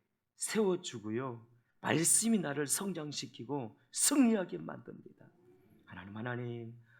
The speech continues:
어떤 상황에서도 무너지지 않게 해주세요. 말씀으로 충만, 주님과의 관계로 충만하게 해주세요.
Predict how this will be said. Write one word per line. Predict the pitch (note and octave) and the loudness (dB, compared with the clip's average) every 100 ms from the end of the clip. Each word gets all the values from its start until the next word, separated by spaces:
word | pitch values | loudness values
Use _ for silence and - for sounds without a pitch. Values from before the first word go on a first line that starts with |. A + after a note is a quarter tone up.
| - | -18
어떤 | - B2 D3 A#2+ | -14 -6 -6 -4
상황에서도 | A2+ C3 B2+ A#2+ A2 A2+ G#2+ G2 G2+ G2 A2+ _ _ _ _ _ _ _ _ _ _ _ | -8 -8 -6 -6 -6 -8 -8 -10 -12 -14 -18 _ _ _ _ _ _ _ _ _ _ _
무너지지 | G#2 A2 G#2+ A2 A2+ | -10 -8 -8 -8 -8
않게 | G2+ - | -8 -10
해주세요. | G#2+ G#2+ - F#2+ G2 F#2+ G#2 _ _ _ _ _ _ _ _ _ _ _ _ _ _ _ _ | -14 -14 -14 -14 -14 -18 -20 _ _ _ _ _ _ _ _ _ _ _ _ _ _ _ _
말씀으로 | - G#2 A2 C3 A2 G#2 | -8 -6 -4 -4 -6 -8
충만, | - - D3 E3 F#3+ A3 _ _ _ _ _ _ _ _ _ _ _ _ _ _ _ _ _ _ | -10 -8 -6 -2 -4 -6 _ _ _ _ _ _ _ _ _ _ _ _ _ _ _ _ _ _
주님과의 | - - G#2 G2+ G#2 G#2 F#2+ | -10 -8 -8 -8 -4 -6 -6
관계로 | - B2+ B2+ C3+ B2 | -8 -8 -4 -6 -6
충만하게 | - - F#3 F#3 F3 E3+ | -10 -6 -4 -2 -2 -4
해주세요. | D3 B2+ - G#2 A#2 B2 | -8 -12 -8 -6 -6 -8